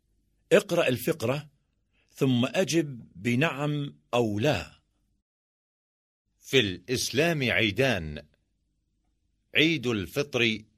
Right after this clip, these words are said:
Speaker 2: وعيد الأضحى. يكون عيد الفطر بعد شهر رمضان، في اليوم الأول من شهر شوال. بعد الصوم نؤدي زكاة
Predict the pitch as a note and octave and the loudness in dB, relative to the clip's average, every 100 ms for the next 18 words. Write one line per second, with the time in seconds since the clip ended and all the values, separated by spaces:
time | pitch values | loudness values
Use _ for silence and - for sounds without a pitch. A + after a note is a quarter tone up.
0 | _ _ G#2+ F#2+ F2 C3 B2+ A2+ A2 G2 | _ _ -2 0 2 2 0 -2 -2 -2
1 | - D#3+ A2 F#2+ F2 - _ _ _ _ | -4 -4 -4 -6 -6 -8 _ _ _ _
2 | _ _ _ _ _ _ _ _ _ _ | _ _ _ _ _ _ _ _ _ _
3 | _ _ _ - A#2+ F2 - C3 A#2+ G#2 | _ _ _ -4 0 0 -2 -4 -2 0
4 | B2+ C3 B2 G#2 C3 E3+ D3 C3+ G2+ C#3 | 0 0 -2 -2 -4 -6 -2 -4 0 2
5 | C3 A#2+ A2 E3 C3+ A#2 A#2 A2 C#3+ A2+ | 2 0 0 -2 -2 -2 0 0 0 0
6 | A#2+ F#2 D2 C#2 - _ _ _ _ _ | 2 0 -4 -12 -16 _ _ _ _ _
7 | _ _ _ B2+ G2+ D#2+ G2+ C#3+ B2+ A#2+ | _ _ _ -2 -2 -2 -2 -2 -2 -4
8 | G#2 F#2+ - D3+ C3+ B2+ A2 G#2+ G2+ G2 | -4 -6 -4 -4 0 -2 0 -2 -2 -4
9 | - D3 A#2 A2+ F#2+ G#2+ G2+ G#2 G2 D2 | -2 -2 -2 -4 -4 -2 0 2 2 0
10 | A1 - _ _ _ _ _ _ _ _ | -8 -18 _ _ _ _ _ _ _ _
11 | _ _ _ _ _ _ _ _ _ _ | _ _ _ _ _ _ _ _ _ _
12 | _ F2+ G2+ G2 G#2+ A#2+ - - F#3+ F3+ | _ -2 0 0 0 -2 -2 -2 -2 -2
13 | D#3 C#3 B2 - D#3 C3 B2 C#3+ A#2 A#2 | -4 -2 -4 -4 -8 -10 -10 -6 -2 0
14 | A2 D3 D#3 C#3+ | 0 -2 -4 -2